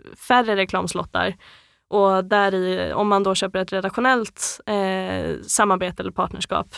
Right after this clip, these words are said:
då programledarna själva pratar om ett företag, då är det ju väldigt bra att liksom,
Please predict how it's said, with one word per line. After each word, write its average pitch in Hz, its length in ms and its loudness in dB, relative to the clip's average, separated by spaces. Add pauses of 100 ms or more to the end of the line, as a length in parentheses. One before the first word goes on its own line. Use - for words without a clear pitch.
då 208 340 4 (380)
programledarna 185 540 -2
själva 202 400 0
pratar 190 340 0
om 214 120 2
ett 180 80 -6
företag, - 420 -6 (400)
då 220 180 4
är 208 60 4
det 202 60 4
ju 196 400 2 (400)
väldigt 202 400 2
bra 190 260 2
att 196 240 -6
liksom, 196 440 -4